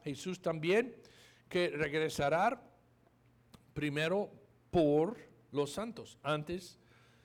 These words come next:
de que <clears throat> pueda regresar con los santos. Y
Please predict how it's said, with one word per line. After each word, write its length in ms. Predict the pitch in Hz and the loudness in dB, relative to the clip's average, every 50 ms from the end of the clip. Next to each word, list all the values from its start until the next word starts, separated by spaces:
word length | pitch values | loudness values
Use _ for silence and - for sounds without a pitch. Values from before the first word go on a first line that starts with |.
| _ _ _ _ _ _ _ | _ _ _ _ _ _ _
de 280 | - 127 156 160 151 | -8 -4 -4 -4 -4
que 440 | 156 - 147 147 151 - - - - - | -2 -2 0 0 0 -2 -6 -16 -10 -6
<clears throat> 400 | - - 160 143 - - - - | -4 -2 0 0 -2 -2 -4 -4
pueda 260 | - 156 156 143 139 131 | -2 0 0 2 2 0
regresar 560 | 127 127 127 117 - - 123 117 123 135 - - _ _ _ _ _ _ _ _ _ _ _ _ | -2 -4 -6 -8 -8 -8 -6 -6 -6 -8 -10 -14 _ _ _ _ _ _ _ _ _ _ _ _
con 320 | - - 294 285 285 208 143 | -10 -6 -6 -4 -4 -4 -4
los 160 | 123 104 - | -6 -6 -8
santos. 560 | - - 113 104 98 101 - 104 98 - - _ - - - - - - - - - - - - _ | -8 -10 -10 -10 -10 -10 -10 -10 -12 -12 -18 _ -20 -20 -20 -20 -20 -20 -20 -20 -20 -20 -20 -20 _
Y 600 | - 143 143 143 139 135 135 131 131 131 120 | -10 -6 -4 -2 0 0 0 0 -2 -2 -4